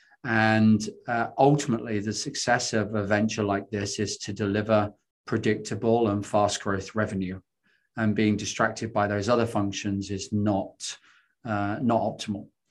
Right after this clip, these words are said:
So as it stands today, all of those, uh, other complementary divisions report up through their lines of business. And whilst there is intense coordination, I don't have the, um,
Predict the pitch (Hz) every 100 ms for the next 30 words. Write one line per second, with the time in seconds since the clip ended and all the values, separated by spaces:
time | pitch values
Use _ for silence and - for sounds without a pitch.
0 | _ _ _ _ - 110 107 117 - 123
1 | 123 - 120 123 117 107 104 - 135 127
2 | 135 135 127 110 117 110 107 104 104 -
3 | _ 110 107 117 113 113 117 110 110 107
4 | 107 104 - 101 101 101 98 127 147 156
5 | - - _ _ _ 113 113 131 120 117
6 | 117 - 117 104 101 101 101 98 101 110
7 | 104 156 160 - - _ _ _ _ _
8 | - 110 107 104 113 113 113 113 107 107
9 | - - - 120 104 123 123 - - 104
10 | 98 101 101 101 - 135 135 - - _
11 | _ - 113 120 120 123 - - 117 113
12 | 113 - - 113 107 104 101 98 98 101